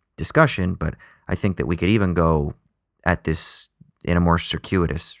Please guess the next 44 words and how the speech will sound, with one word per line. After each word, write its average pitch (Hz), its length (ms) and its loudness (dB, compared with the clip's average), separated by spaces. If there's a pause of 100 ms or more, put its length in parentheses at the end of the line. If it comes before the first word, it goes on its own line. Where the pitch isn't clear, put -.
route 85 340 -2
than 80 160 -2
rather 80 300 0
than - 140 -10 (560)
trying 80 280 -2
to 73 80 -10
say, 82 220 -6
like, 80 300 -8 (1080)
you 85 80 -4
know, 82 120 -4
it's, - 280 -10
uh, - 200 -6
it's - 120 -10
like 82 160 -6
depleting 85 560 -2
the 76 320 -6 (340)
functional 82 500 -2
resources, 82 680 -4
and 87 140 -6
so - 100 -8
therefore 85 400 -4
we're 85 160 -2
gonna 82 200 -6
be 82 80 -4
bereft 82 540 0
of 73 340 -8 (360)
oxygen 78 500 -2
from 82 300 -4
one 80 100 -2
of 80 80 -4
our 78 140 -2
key - 160 -8
sources - 420 -8
or - 60 -12
something - 320 -12
like - 160 -14
that. - 240 -18 (180)
Just 147 160 4
'cause 127 100 0
it 113 80 2
doesn't, 101 300 4 (580)
I - 80 2
don't 90 120 4
know. - 100 -8